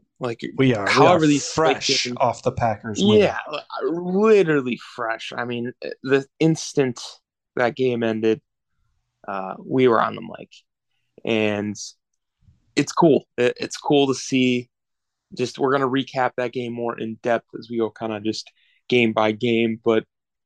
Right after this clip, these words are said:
Speaker 1: anytime Packers win against a team that has Tom Brady and a team with a defense like that, I gotta be happy. You know, I know you're probably feeling the same way.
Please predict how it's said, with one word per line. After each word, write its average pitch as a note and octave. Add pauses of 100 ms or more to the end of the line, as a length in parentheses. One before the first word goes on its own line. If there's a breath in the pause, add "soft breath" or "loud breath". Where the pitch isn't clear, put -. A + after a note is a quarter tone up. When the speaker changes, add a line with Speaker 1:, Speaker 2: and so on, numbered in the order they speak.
(280)
Speaker 1:
anytime C#3+
Packers C#3
win C#3
against B2
a A#2+
team B2+
that A#2+ (360)
has B2+
Tom C3
Brady B2
and A2+
a -
team A#2
with A#2
a -
defense A#2
like A2+
that, A2+ (1040)
I -
gotta -
be -
happy. - (220)
You -
know, -
I -
know -
you're -
probably B2
feeling -
the A2+
same A#2
way. B2